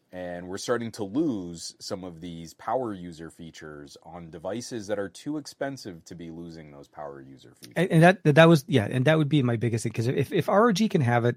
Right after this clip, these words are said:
Speaker 2: but I mean, I, not even, even Red Magic has it. Video out is, is a feature that s-, should be, I, I, I don't think it's worth the savings of the,
Speaker 1: Mm-hmm.
Speaker 2: however much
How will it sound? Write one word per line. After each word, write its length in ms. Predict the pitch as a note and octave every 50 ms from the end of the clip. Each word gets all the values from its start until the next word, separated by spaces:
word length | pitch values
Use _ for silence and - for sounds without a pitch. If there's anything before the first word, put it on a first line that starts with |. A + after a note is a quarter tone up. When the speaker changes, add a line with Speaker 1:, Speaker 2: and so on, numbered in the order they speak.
| _ -
Speaker 2:
but 120 | A#2+ -
I 40 | -
mean, 140 | A#2 A#2+ A#2+
I, 100 | A2+ A#2 -
not 240 | C#3 C3+ - B2+ A#2
even, 140 | G2+ G#2+ A2+
even 280 | - C#3+ D3 F3 D3
Red 180 | A2 A#2+ A#2 G#2+
Magic 320 | G#2+ A2 G#2+ G#2 A2 -
has 260 | - - G#2+ G2+ G2 G#2
it. 120 | G#2+ - - - - - - _ _ -
Video 320 | G#2+ A#2+ E3 G#3 G3 D#3+ C3
out 180 | A#2+ A#2+ -
is, 160 | D3 B2 A#2 -
is 240 | D4+ C3 A#2+ G#2+
a 80 | A#2+ A2+
feature 460 | - - - B2+ A#2+ - - - A#2 G2+
that 280 | G#2+ G#2+ G#2 G#2 - -
s-, 180 | - - - C3+ - - _ -
should 320 | - - - C#3 A#2 G#2
be, 180 | - A#2 A2 A#2 _ - - -
I, 100 | C#3+ -
I, 140 | - - - - - G3 A3+ A3 D#3
I 40 | D#3+
don't 200 | F#3+ G3 F#3+ D#3+
think 260 | - - F#3 E3 -
it's 200 | D3 - - - -
worth 420 | A2+ A#2 C3 C3 B2+ A#2 - - -
the 100 | A#2+ A2+
savings 600 | - - - B2 A#2+ A2+ G#2 A2 G#2+ A2 G#2 -
of 120 | C3 A2
the, 180 | - A2+ G#2 G2+ -
Speaker 1:
Mm-hmm. 420 | A2 A2+ A2+ A2 B2 - - - -
Speaker 2:
however 480 | - - C3+ B2 B2+ C#3 D3 D#3+ F3 D#3
much 360 | C3+ B2+ C3 C3+ C3 -